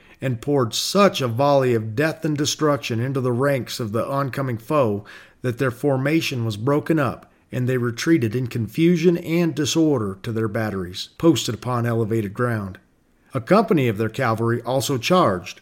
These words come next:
but the horses would not come on before the sheet of lead which the Rangers pumped into them.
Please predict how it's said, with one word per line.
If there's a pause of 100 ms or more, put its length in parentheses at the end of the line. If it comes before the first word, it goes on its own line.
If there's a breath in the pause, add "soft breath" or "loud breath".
(400 soft breath)
but
the
horses
would
not
come
on
before
the
sheet
of
lead
which
the
Rangers
pumped
into
them.